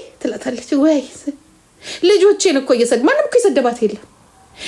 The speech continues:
አየሻል ከአንቺ ጋር ስለተጫወትኩኝ ልጆቼን እየሰደባ፣ ኧረ የሰደባትም የለም። <laughs> መድኃኒቷን ረስታለች፣ አልዋጠችም። አልጻፉላትም መሰለኝ።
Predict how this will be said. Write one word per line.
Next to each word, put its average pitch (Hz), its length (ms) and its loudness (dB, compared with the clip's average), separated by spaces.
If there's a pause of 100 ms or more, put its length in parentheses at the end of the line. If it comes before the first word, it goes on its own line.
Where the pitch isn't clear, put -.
(100)
አየሻል 392 480 4
ከአንቺ 392 280 2
ጋር 370 140 2
ስለተጫወትኩኝ 392 800 0
ልጆቼን 320 420 2
እየሰደባ፣ 214 540 0
ኧረ 311 160 2
የሰደባትም 247 880 2
የለም። 214 520 0
<laughs> 226 840 -6 (1120)
መድኃኒቷን 269 760 2
ረስታለች፣ 240 600 0
አልዋጠችም። 214 600 -2 (840)
አልጻፉላትም 285 800 0
መሰለኝ። 254 460 0